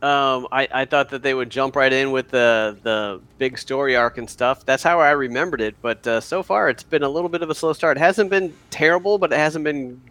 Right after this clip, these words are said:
great either. So kind of picking up where, uh, I, I would think season one, mid-season was. Um, and, and the only reason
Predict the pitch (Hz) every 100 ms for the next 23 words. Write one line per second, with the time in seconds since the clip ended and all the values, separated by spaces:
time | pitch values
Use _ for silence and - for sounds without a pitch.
0 | - 131 147 139 - - 147 117 87 -
1 | 123 113 110 - - - 196 214 180 170
2 | 196 185 170 175 - - 147 143 139 135
3 | 127 120 117 113 127 127 127 123 117 127
4 | 117 135 131 127 113 113 120 117 120 120
5 | 120 117 120 117 - 135 147 - 120 101
6 | 98 101 113 - - - - - 107 104
7 | 101 101 - 175 185 190 175 180 208 196
8 | 190 180 170 143